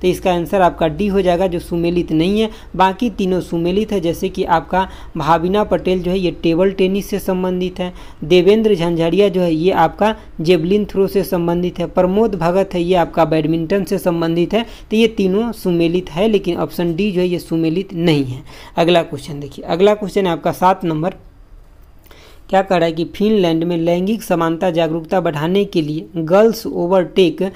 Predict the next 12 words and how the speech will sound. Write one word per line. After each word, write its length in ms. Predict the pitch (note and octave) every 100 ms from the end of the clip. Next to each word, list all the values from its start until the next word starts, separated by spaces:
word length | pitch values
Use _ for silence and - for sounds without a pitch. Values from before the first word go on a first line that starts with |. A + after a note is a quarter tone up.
| - -
कार्यक्रम 600 | - F#3+ G3+ G3+ F3 F3
के 180 | D#3+ E3+
दौरान 380 | D#3+ E3+ F3 E3+
एक 260 | G#3 A#3 A3
दिन 280 | E3 F3+ E3+
के 160 | F3
लिए 260 | E3+ E3+ E3
किसने 460 | D#3+ G#3+ - F3+ E3+
प्रधानमंत्री 960 | E3+ D3+ D#3 G#3+ G3 E3 D#3 E3+ A3 A3 - -
के 100 | F#3
पद 240 | F3+ F3
संभाले 400 | D3+ - D3+ D3+